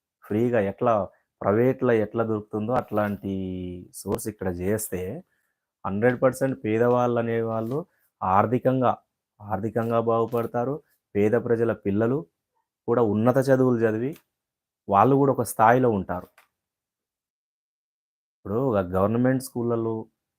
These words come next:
పరిస్థితి ఎట్లుందో తెలుసు, గత ఎన్నో సంవత్సరాల నుండి కూడా అట్లనే ఉంది. ఇప్పుడే బాలేదని కాదు చెప్పేది, ఎన్నో సంవత్సరాల నుండి కూడా గవర్నమెంట్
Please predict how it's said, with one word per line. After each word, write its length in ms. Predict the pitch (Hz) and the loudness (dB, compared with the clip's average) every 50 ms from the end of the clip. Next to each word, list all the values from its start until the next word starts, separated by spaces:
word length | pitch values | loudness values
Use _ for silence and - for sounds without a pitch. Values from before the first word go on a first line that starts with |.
| _ - | _ -4
పరిస్థితి 380 | 101 98 98 - - 113 - 113 | -4 -4 -4 -6 -10 -6 -4 -4
ఎట్లుందో 340 | 110 101 - 107 107 107 113 113 | -4 -2 -4 -4 -4 -4 -4 -2
తెలుసు, 340 | 107 104 101 104 - 104 101 101 - - | -2 -2 -4 -4 -6 -8 -8 -10 -10 -10
గత 180 | 98 92 - 95 92 - _ - 98 95 | -10 -8 -8 -8 -10 -10 _ -10 -8 -6
ఎన్నో 320 | 95 95 95 101 113 123 120 | -6 -4 -2 -2 0 -2 -2
సంవత్సరాల 460 | 120 117 113 113 110 110 113 110 110 | -2 -4 -6 -6 -4 -2 0 0 0
నుండి 240 | 110 113 110 110 110 | 0 -2 -4 -4 -4
కూడా 160 | 110 120 127 120 | -2 2 2 2
అట్లనే 300 | 110 - 113 113 117 117 | 2 0 -2 -2 -2 -2
ఉంది. 240 | 113 107 98 90 - _ _ _ _ _ _ _ _ _ _ 101 | -2 -2 -4 -6 -8 _ _ _ _ _ _ _ _ _ _ -18
ఇప్పుడే 280 | 98 - - - - - | -14 -6 0 2 4 4
బాలేదని 500 | 107 117 110 107 107 107 104 101 101 98 | 6 6 4 4 4 4 2 2 0 0
కాదు 180 | 92 92 90 90 | -2 -2 -4 -4
చెప్పేది, 420 | 95 - - 101 98 95 120 156 185 - _ _ _ _ _ _ _ - 92 | -6 -6 -4 -4 -4 -2 -4 -6 -8 -10 _ _ _ _ _ _ _ -8 -4
ఎన్నో 300 | 90 95 104 110 127 131 131 | -2 0 2 2 4 4 2
సంవత్సరాల 480 | 131 127 123 123 117 - 120 120 117 117 | 2 0 -2 -2 -2 -2 0 0 0 0
నుండి 240 | 117 110 107 104 95 | -2 -2 -2 -4 -4
కూడా 280 | 92 92 90 90 95 113 156 202 - _ _ _ _ _ _ _ _ _ _ _ _ _ _ _ _ _ _ _ _ _ _ _ _ _ _ _ _ _ _ _ _ _ _ _ _ _ - | -4 -4 -4 -2 -2 -2 -4 -6 -10 _ _ _ _ _ _ _ _ _ _ _ _ _ _ _ _ _ _ _ _ _ _ _ _ _ _ _ _ _ _ _ _ _ _ _ _ _ -6
గవర్నమెంట్ 600 | 101 101 101 110 120 131 135 139 139 139 131 135 | -2 2 2 4 4 4 4 4 4 4 2 2